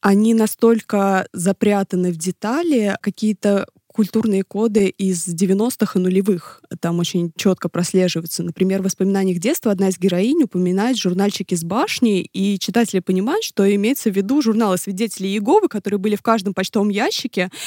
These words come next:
Причем моя соседка их все время боялась выкидывать, потому что это же божественно, это нельзя выкидывать, иначе Бог ее покарает. И она засовывала их мне в почтовый ящик, а я собирала со всех ящиков и запихивала к ней, типа, «Бог ей отомстил».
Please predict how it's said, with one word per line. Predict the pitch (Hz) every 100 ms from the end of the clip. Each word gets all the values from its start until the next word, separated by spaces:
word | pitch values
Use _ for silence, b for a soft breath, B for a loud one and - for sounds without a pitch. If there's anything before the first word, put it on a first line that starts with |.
| B
Причем | - 185 240
моя | 233 226
соседка | 247 - 254 -
их | 214
все | 254
время | 240 240
боялась | 185 220 247 233 190 -
выкидывать, | 202 - 466 381 -
потому | 214 202 214
что | 214 196
это | 196
же | 196
божественно, | 180 185 277 - 247 196
это | 180
нельзя | 208 208 330
выкидывать, | 330 233 196 208
иначе | 214 214
Бог | 240 226
ее | 202
покарает. | - 240 233 190
И |
она | 190
засовывала | 285 277 302 262
их | 262
мне | 233 240 208
в |
почтовый | 190 - 190 190
ящик, | 180 175 - 208
а |
я | 294
собирала | 226 254 208
со | 220
всех | 220 220
ящиков | 320 392 -
и | 196
запихивала | 214 294 - 233
к | 247
ней, | 233 190
типа, | - 190
«Бог | 185 208
ей | 196
отомстил». | 180 202 - - 165